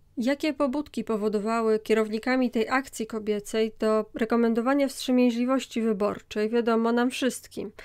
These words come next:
P P S D pilnuje przede wszystkim interesów męskiego proletariatu. O interesy kobiet, o ile te nie są ściśle z in-, ich własnymi związane, troszczy się niewiele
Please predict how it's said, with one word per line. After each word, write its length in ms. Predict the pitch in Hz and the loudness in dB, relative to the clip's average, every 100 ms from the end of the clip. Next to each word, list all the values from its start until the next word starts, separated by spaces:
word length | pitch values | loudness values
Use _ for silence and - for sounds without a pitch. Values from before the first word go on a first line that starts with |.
| - - | -20 -6
P 100 | 233 | -2
P 160 | 220 226 | 2 2
S 240 | 226 214 | 4 2
D 120 | 208 240 | 2 0
pilnuje 420 | 240 226 240 233 | 2 4 4 2
przede 240 | 226 214 | 0 -2
wszystkim 340 | 214 220 226 226 | -4 -4 -4 -2
interesów 560 | 220 220 214 - 240 | 2 2 2 0 0
męskiego 500 | 240 247 - 285 240 | 2 2 2 -2 0
proletariatu. 840 | 220 208 190 196 190 196 - - - - - - - | 0 0 -2 -4 -6 -8 -12 -20 -20 -20 -20 -10 0
O 60 | |
interesy 500 | 233 233 240 240 - | 2 4 4 2 0
kobiet, 400 | 233 277 269 233 - - - | 0 2 4 0 -2 -14 2
o 100 | 220 | 4
ile 260 | 226 220 | 6 4
te 240 | 220 214 214 | 4 2 4
nie 140 | 220 | 2
są 180 | 220 220 | 2 -2
ściśle 460 | - 254 240 233 208 | -2 -6 -4 -2 -2
z 80 | |
in-, 180 | 220 220 | 2 2
ich 160 | 233 220 | 2 0
własnymi 500 | 220 - 254 254 220 | 0 0 0 2 0
związane, 640 | 208 208 208 202 190 226 | 0 0 0 0 -2 -4
troszczy 380 | - 311 - 302 | -4 -6 -4 -2
się 180 | 302 285 | 0 2
niewiele 640 | 277 247 226 196 190 | 2 4 2 2 -4